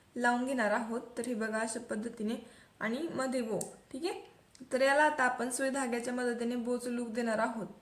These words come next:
तर आपण जी शिलाई दिली होती ती बघा, मी मध्ये सेंटरवरती घेतलेली आहे आणि सेंटरवरूनच बो बनवण्यासाठी सुरुवात केलेली आहे.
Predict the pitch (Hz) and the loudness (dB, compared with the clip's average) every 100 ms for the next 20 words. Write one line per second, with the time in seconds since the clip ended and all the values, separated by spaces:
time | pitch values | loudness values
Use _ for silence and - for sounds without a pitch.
0 | - 208 233 233 262 262 - 269 262 269 | -8 0 2 2 0 0 0 2 2 2
1 | 277 277 254 214 226 247 247 247 247 254 | 0 0 -2 -2 0 0 0 0 0 -2
2 | 254 262 247 247 254 247 262 262 262 220 | 0 0 2 2 2 0 -2 -2 -4 -2
3 | 226 247 262 233 233 - - - - 233 | 2 2 0 -4 -8 -18 -20 -20 -4 -2
4 | 247 285 - - 294 277 302 311 302 302 | 0 -2 -4 0 2 4 4 4 4 4
5 | 320 - - 240 233 262 262 254 247 247 | 2 0 -8 -4 4 6 6 4 2 -2
6 | 254 262 240 349 - 277 254 240 - 240 | -2 -4 -2 -2 0 0 2 0 -2 -2
7 | 233 233 247 | 2 2 2